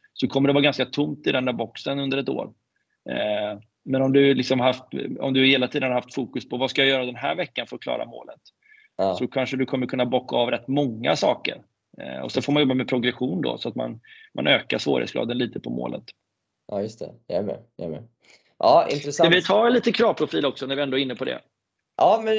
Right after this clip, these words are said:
Speaker 2: absolut. För kravprofilen hänger väl i mångt och mycket ihop kanske med målsättning, eh, tänker jag. Eh,
Speaker 1: Ja.
Speaker 2: berätta, vad är en kravprofil först och främst?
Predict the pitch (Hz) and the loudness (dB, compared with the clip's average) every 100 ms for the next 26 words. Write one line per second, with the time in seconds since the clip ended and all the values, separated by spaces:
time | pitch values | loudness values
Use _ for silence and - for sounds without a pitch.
0 | 202 202 196 196 208 190 143 175 170 190 | 0 0 -2 0 2 2 0 -6 -2 4
1 | 185 165 135 143 143 135 135 - 151 151 | 6 6 4 6 8 8 6 -2 -10 -8
2 | 151 131 160 190 190 196 196 196 196 185 | -6 -4 -4 -4 -6 -4 -2 0 0 -2
3 | 180 180 175 175 175 165 151 151 139 135 | -2 0 2 2 0 0 0 0 -2 0
4 | 131 - 113 175 - - 147 120 127 123 | -2 -2 -2 -2 -2 -2 0 0 -2 -2
5 | 113 95 98 90 78 - - _ 107 87 | 0 0 -2 -2 -6 -8 -20 _ -2 0
6 | 82 - 80 85 71 - _ - 104 82 | 0 -2 -2 0 -2 -4 _ -10 -6 -4
7 | 78 69 53 113 185 220 226 - 151 196 | -4 -4 0 2 2 2 -2 -8 -2 0
8 | 208 190 196 220 240 226 - 120 120 120 | 4 4 4 2 4 4 2 0 -2 -2
9 | - 107 - 90 73 - | -2 -8 -6 -6 -6 -8